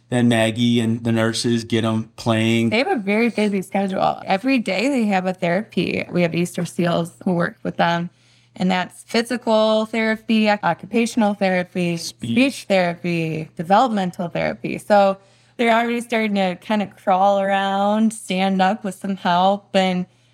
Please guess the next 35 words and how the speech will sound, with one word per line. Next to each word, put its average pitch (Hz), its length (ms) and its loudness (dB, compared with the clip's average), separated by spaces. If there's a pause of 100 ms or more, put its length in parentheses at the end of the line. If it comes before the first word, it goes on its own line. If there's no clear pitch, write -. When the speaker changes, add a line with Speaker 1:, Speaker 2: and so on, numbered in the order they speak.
(200)
Speaker 2:
people 233 260 -2
always 233 380 0
say, 233 160 0
they're - 160 -2
just - 240 -8
like, 180 240 -4 (200)
"I 220 180 0
can't 277 360 -4
believe 269 200 0
these 220 180 0
girls 220 240 0
are 165 80 -2
doing 196 260 2
this." - 480 -10 (640)
Speaker 1:
And 139 160 0
then 139 120 2
on 135 80 2
the 131 80 -4
breathing 165 340 2
side, 135 300 2
they're, 151 200 -4 (220)
they're 127 160 0
making 175 300 0
their 170 120 2
strides. 147 440 0
We're 127 80 0
up 127 100 -6
to 127 80 -10
seven 123 280 0
hours 139 260 0
a 139 40 0
day 113 340 0 (100)
where 120 180 0
they 113 200 2
breathe 117 500 0